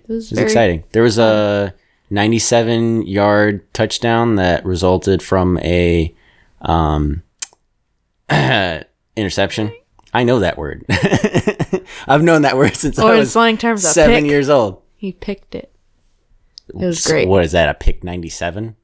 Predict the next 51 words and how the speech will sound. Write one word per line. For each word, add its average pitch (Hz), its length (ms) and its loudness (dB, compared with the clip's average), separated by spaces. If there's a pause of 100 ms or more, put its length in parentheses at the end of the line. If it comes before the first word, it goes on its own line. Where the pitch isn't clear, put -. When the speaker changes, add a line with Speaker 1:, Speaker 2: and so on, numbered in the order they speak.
(500)
Speaker 2:
'Cause 82 120 -16
what 92 80 -4
did 87 80 -6
they 87 60 -4
say? 85 340 -6
What's 90 260 -4
a 87 60 -6
pick - 220 -8
six? - 480 -8 (400)
When 85 140 0
they, 78 120 -2 (480)
but - 100 -2
that's 87 140 -2
'cause 82 140 -4
it, - 200 -8
they 71 140 -6
pick - 180 -8
Speaker 1:
It - 60 2
Speaker 2:
up 196 60 2
Speaker 1:
was 202 160 2
a 190 40 -2
Speaker 2:
six 180 80 -6
Speaker 1:
pick 185 140 -2
Speaker 2:
points? - 120 -8
Speaker 1:
six. - 440 -10 (100)
Speaker 2:
It 98 100 -2
is 95 120 0
a 82 40 -6
pick - 180 -14
six. - 260 -18
Speaker 1:
Yeah. - 260 -4 (320)
Speaker 2:
Oh, 127 180 -6 (120)
Speaker 1:
They 180 140 0
Speaker 2:
okay. - 40 -6
Speaker 1:
picked - 340 0
it, 202 280 -6 (500)
and 180 80 -8
then 185 120 -4
they 185 120 -2
ran 175 280 -4
and 160 80 -10
got - 160 -8
six - 400 -12 (340)
points. - 500 -4 (200)
Speaker 2:
Okay. 85 120 -4
Speaker 1:
So 143 120 2
a 151 60 0
pick - 220 -2
six. - 440 -12 (240)
Speaker 2:
Okay, 80 240 -6 (240)
gotcha. 80 320 -2